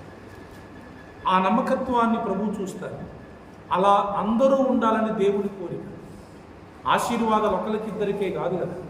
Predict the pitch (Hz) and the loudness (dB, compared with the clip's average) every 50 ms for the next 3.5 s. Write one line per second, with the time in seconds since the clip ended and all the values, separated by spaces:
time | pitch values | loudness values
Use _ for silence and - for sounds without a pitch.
0 | - - - - - - - - - - - - - - - - - - - - | -14 -14 -16 -16 -16 -16 -16 -18 -18 -18 -18 -18 -18 -18 -18 -18 -18 -18 -18 -18
1 | - - - - - - - - - 135 180 190 - 226 226 220 226 214 208 202 | -18 -18 -18 -18 -18 -18 -12 -4 2 2 2 2 2 0 0 2 2 2 4 2
2 | 202 180 165 - 180 190 208 214 208 208 214 202 185 170 160 165 170 170 165 165 | 2 0 0 0 0 0 0 0 -2 -4 -4 -2 -2 -2 -2 -2 -2 -2 -2 -4
3 | 156 151 - 190 214 226 - - - - | -6 -6 -2 0 0 0 0 -2 -8 -10